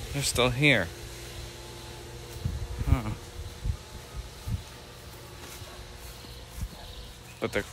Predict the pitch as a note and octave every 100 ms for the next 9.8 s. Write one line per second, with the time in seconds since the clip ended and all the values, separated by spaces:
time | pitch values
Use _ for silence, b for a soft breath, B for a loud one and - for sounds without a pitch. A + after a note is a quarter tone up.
0 | - - - D3+ B2+ F#2+ - D#2+ F2+ D#2+
1 | - - - - - - - - - -
2 | - - - - - - - - - -
3 | - - E2 D3+ - D3 - A2+ C3+ C#3
4 | - - - - - - - - - -
5 | - - - - - G#2+ - - - F#2
6 | D#2+ D2 E2 - - - - - - -
7 | - - - - - - - D3 - -
8 | - - - - - - - G2+ G2 -
9 | G2+ F#2+ G#2 F#2+ F#2 F#2+ A2+